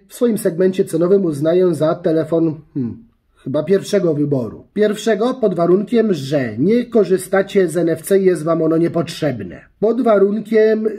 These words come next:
że przeżyjecie bez diodki powiadomień czy Always On Display. I pod warunkiem, że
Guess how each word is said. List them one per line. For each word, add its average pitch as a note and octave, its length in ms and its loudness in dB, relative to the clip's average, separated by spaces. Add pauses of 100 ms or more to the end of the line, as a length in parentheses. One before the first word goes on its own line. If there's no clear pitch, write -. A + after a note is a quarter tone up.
(100)
że F#3 440 2
przeżyjecie G#3 680 2
bez F3+ 240 2
diodki F#3+ 380 0
powiadomień F3 760 2
czy E3+ 340 0
Always D3+ 400 2
On C#3+ 120 0
Display. E3 640 -2 (300)
I C4+ 120 2
pod G#3+ 200 0
warunkiem, F#3 720 2
że D#3 580 0